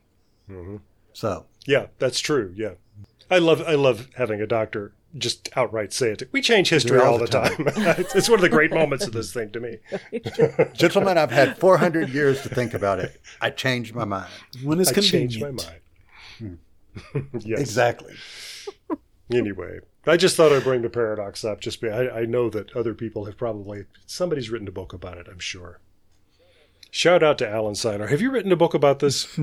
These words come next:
Speaker 1: Do you
Speaker 4: Would
Speaker 1: want
Speaker 4: you?
Speaker 1: to? Would you? Yeah, why?
Speaker 4: <laughs>
Speaker 2: So, Shannon, I want to take a moment to ask you a question.
Speaker 4: Okay.
Speaker 2: Literally about the moment.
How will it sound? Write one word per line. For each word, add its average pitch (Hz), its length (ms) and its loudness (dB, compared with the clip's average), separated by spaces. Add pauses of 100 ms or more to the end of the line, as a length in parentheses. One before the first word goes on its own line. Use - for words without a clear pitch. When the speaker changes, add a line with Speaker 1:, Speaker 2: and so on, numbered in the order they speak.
(1900)
Speaker 1:
Do - 100 -10
you 104 100 -6
Speaker 4:
Would 190 120 4
Speaker 1:
want 190 100 -8
Speaker 4:
you? 247 320 -2
Speaker 1:
to? 202 100 -8 (440)
Would 131 200 2
you? 165 180 2
Yeah, 131 200 -2
why? 117 220 -8 (280)
Speaker 4:
<laughs> 208 360 -2 (680)
Speaker 2:
So, 165 200 0
Shannon, 170 420 0
I 151 100 0
want 208 180 2
to 156 60 2
take 151 420 -2
a 127 140 0
moment 117 600 -2
to 104 180 -10
ask 113 460 0
you 101 160 -8
a 87 60 -8
question. - 580 -12 (720)
Speaker 4:
Okay. 180 200 -4
Speaker 2:
Literally 139 560 2
about 107 500 2 (160)
the 110 120 -6
moment. 101 540 -4